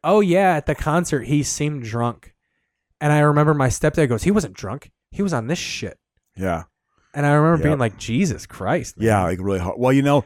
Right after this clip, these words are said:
Speaker 1: Have some sympathy.
Speaker 2: th-, th-, that is the,
Speaker 1: The
Speaker 2: you know,
Speaker 1: guy's booting heroin into his toe.
Speaker 2: that is the reason why the drug war a-, a-, and changing the mentality is so hard. It's so still drained, ingrained into people's head that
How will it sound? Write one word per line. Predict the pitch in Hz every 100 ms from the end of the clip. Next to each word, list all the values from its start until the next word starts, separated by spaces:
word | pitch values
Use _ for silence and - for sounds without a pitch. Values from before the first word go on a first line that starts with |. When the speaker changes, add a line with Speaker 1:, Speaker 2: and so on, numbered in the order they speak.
| -
Speaker 1:
Have | - 139 165
some | 117 98
sympathy. | - 151 220 -
Speaker 2:
th-, | 147 131
th-, | 127 120
that | 131 139
is | 156 135
the, | 139 143
Speaker 1:
The | 139
Speaker 2:
you |
know, | 131
Speaker 1:
guy's | 165 220 127
booting | 135 202 147
heroin | 95 139 226 247 139
into | 117 113
his | 101
toe. | - 110
Speaker 2:
that | 139 156
is | 170
the | 135
reason | 147 147 127 139 123
why | 123 120 120
the | 110
drug | 98 101 113 120
war | 120 127 123 123 -
a-, | 107
a-, | 107 -
and | 107 101
changing | - 127 127 123
the | 113
mentality | 107 101 101 110 113 104 92
is | 90
so | - 110 101
hard. | 87 95 87
It's | 87 -
so | 127 117
still | - - 131
drained, | 135 101 120 120
ingrained | 113 - 101 107 117 120
into | 117
people's | 110 101 95
head | 98 101 87
that | 85